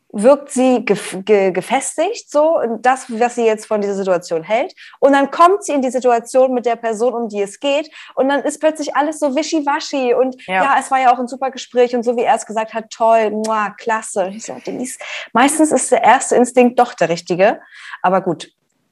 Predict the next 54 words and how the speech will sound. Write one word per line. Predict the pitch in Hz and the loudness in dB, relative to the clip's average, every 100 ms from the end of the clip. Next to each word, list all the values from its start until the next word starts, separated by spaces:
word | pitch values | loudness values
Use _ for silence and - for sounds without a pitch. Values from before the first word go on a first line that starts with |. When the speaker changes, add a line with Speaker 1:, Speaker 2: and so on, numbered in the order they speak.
| _ _ | _ _
Speaker 1:
ich | 170 - | -12 -6
weiß | 185 180 | -4 -2
auch, | 175 170 | -4 -4
wie | 156 | -6
es | - | -6
ist, | - - | -12 -6
ne? | 175 190 | -2 -2
Ich | 196 | 0
kenn | 185 | 0
auch | 170 - | 0 -2
ihre | 143 139 | -4 -4
Situation. | 135 123 113 - 131 | -2 -2 -2 -2 -2
Wahrscheinlich | 151 151 190 185 | 0 2 4 4
jeder | 175 147 | 4 4
von | 143 147 | 2 -4
uns. | 120 110 - - - - - | -8 -6 -6 -6 -12 -6 -2
<laughs> | 220 311 330 302 285 277 269 220 - _ - | -2 -2 0 0 -2 -4 -8 -12 -16 _ -2
Es | 240 | 2
ist | 233 | 2
abends | - 202 214 320 330 | 4 2 4 0 4
und | 240 | 4
Samira | 233 233 226 220 | 6 6 8 6
denkt | 208 202 | 6 4
sich, | 196 | 2
"Angriff, | - 190 220 220 156 143 - | 4 4 4 4 4 0 -2
ich | 185 - - | -2 -2 2
gönn | 196 214 | 2 4
mir | 254 | 0
jetzt | 208 175 - | 0 -2 -4
nochmal." | 185 175 185 208 | -4 0 4 4
Und | 196 | 4
das | 196 208 | 0 2
war | 226 | 4
ja | 220 220 - | 4 4 2
auch | 233 | 2
wieder | 226 | 0
ein | |
super | 208 240 233 | 0 0 0
romantisches | 220 214 220 247 254 233 | 0 0 -2 -4 -10 -10
Gespräch. | 220 - 240 220 | -14 -4 -2 -2
Ich | 190 | -6
fand's | 190 180 - | -6 -4 2
so | 233 | 4
geil. | 226 208 208 - - - | 6 4 2 -2 -18 -8
"Was | - 196 | -4 2
ist | |
los | 220 - | 4 4
mit | 302 - | 0 -2
dir? | 160 107 | -2 -2
Wo | 226 | 0
schläfst | - 277 - | 2 0 0
du | 294 | 0
heute | 208 170 | 0 0
Nacht? | 156 123 | -4 -8